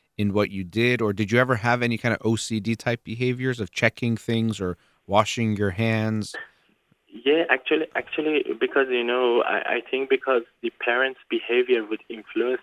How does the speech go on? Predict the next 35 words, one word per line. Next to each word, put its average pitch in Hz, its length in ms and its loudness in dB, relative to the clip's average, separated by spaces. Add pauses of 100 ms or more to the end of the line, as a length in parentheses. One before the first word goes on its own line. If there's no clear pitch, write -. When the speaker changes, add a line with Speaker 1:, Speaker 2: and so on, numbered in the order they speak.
Speaker 2:
the 110 80 -6 (100)
children. 107 460 0 (140)
Speaker 1:
Of 98 120 -6
course. 101 240 -2
Speaker 2:
Uh, 104 360 2
because 123 320 0
I 113 160 2
know 113 240 0
my 127 180 2
mom 110 320 0
has 110 300 0
a - 20 -4
lot 110 240 0
of, 110 140 -2 (160)
you 104 80 -10
know, 101 420 -6
uh, - 560 -4 (380)
she 117 100 -4 (100)
cares 120 200 2 (120)
about 107 260 -2
the 107 140 -4
hygiene, 101 520 -2
washing 104 480 0
things 104 180 -4 (220)
a 92 40 -4
lot. 101 280 0 (500)
So, 110 380 0 (100)
uh, 107 540 0
years 123 440 4
ago, 104 500 0 (520)
uh, 110 260 0
I 113 100 2
was 117 180 0
like 98 220 0 (100)
that. 98 220 0